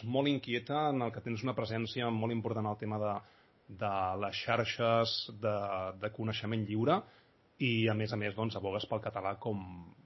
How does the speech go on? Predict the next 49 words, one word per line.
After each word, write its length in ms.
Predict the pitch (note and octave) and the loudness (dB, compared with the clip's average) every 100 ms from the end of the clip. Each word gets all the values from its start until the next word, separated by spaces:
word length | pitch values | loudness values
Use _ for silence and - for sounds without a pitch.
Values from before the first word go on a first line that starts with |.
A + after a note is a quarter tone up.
| - - | -20 -16
com 160 | G#2+ | -10
una 120 | G#2+ G2+ | -6 -6
llengua 280 | F#2+ G2 | -6 -4
vehicular 480 | G#2 G2+ G2+ G2+ G2 | -2 -2 -4 -4 -2
i 60 | G#2+ | -2
important 520 | G#2+ G#2+ G#2+ - G2+ | -2 -2 -6 -6 -4
en 60 | A2 | -2
la 60 | A2 | -4
que 100 | G#2+ | -4
tenir, 300 | G2 G2 G2+ - - - _ | -8 -8 -10 -12 -20 -20 _
tenir-la 360 | - A2 A2 B2+ | -2 2 4 4
en 80 | A#2+ | 4
compte 240 | A#2+ A#2 | 2 4
perquè, 300 | C#3 A#2 G#2+ G2 - - | 4 4 0 -4 -8 -8
perquè 220 | A#2 A2 | -4 -2
defineix 440 | A2 - A2 A#2 A#2 | -2 -2 0 0 0
una, 200 | B2 A2 | 0 0
una 200 | A#2+ A2+ | 0 -2
cultura 340 | G#2 G#2 B2+ A2 | -2 0 2 2
des 100 | G#2+ | 0
del 100 | G#2+ | 0
meu 120 | A2+ | -2
punt 160 | A#2+ A#2+ | 0 -2
de 80 | G#2 | 0
vista, 300 | G#2 - F#2+ A#2+ | -2 -4 -2 -2
eh? 120 | A2+ A2+ | 0 -2
I 60 | |
con-, 200 | A2 A2+ | -2 -2
i 120 | A#2 A2 | -2 0
Connecta 300 | A#2 A#2 C#3 | 0 0 2
amb 80 | C3 | 2
Dani 200 | B2 A#2 | 2 2
Amo, 340 | A#2 C#3 C#3 | 4 4 4
el 80 | A#2 | 2
seu 200 | - A#2+ | -2 0
idioma 240 | A#2 B2 | 2 2
per 140 | B2 B2+ | 4 2
defecte, 420 | A2+ A#2+ A2 C3+ - - - _ A2+ | 2 -2 0 0 0 -16 -20 _ -2
ja 80 | |
saps 240 | A2 A2 - | 0 0 -2
que 80 | A#2 | 0
és 80 | |
el 80 | A#2+ | 0
català, 480 | A2+ A#2 A2 B2+ D3 - | 0 0 2 2 2 -4
a 100 | G#2 | -4
no 100 | A2 | -4
ser, 140 | A2+ | -2
doncs, 220 | A2+ A2 | -2 -2
que 140 | - | 0